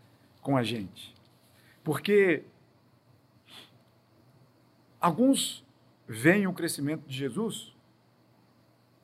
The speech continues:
somente de uma parte. Ou ele é totalmente Deus, ou ele se fez homem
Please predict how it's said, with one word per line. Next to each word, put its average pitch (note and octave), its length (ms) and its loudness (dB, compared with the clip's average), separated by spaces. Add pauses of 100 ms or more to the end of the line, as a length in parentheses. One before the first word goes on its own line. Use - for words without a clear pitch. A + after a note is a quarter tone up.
(180)
somente G#3 440 0
de E3+ 120 -6
uma G#3 160 -2
parte. - 500 -12 (840)
Ou G#3 200 6
ele G3 200 4
é - 20 2
totalmente D3+ 560 -8
Deus, D#3 500 -8 (840)
ou D#3 240 8
ele C#3 360 0 (640)
se C#3 200 -4
fez B2+ 320 -2
homem C3+ 340 -6